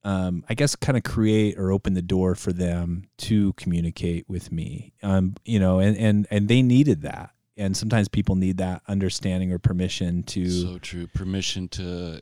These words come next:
Speaker 2: enter the, the
Speaker 1: Yeah.
Speaker 2: ship.
Speaker 1: And, like, you don't have to say the right words, and you also don't have to be fearful of saying the wrong words. You know, I mean, uh,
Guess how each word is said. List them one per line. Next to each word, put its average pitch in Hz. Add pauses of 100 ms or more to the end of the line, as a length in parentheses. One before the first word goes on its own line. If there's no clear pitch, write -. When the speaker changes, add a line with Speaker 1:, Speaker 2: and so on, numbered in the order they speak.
Speaker 2:
enter 87
the, 85 (140)
the 85
Speaker 1:
Yeah. 120
Speaker 2:
ship. 87 (240)
Speaker 1:
And, 117
like, 110
you 113
don't 147
have 135
to -
say 127
the 123
right 107
words, 87 (160)
and 117
you 120
also 139
don't 123
have 120
to 107
be 104
fearful 110
of 92
saying 95
the 85
wrong 85
words. - (340)
You 101
know, 87
I 127
mean, 113
uh, 110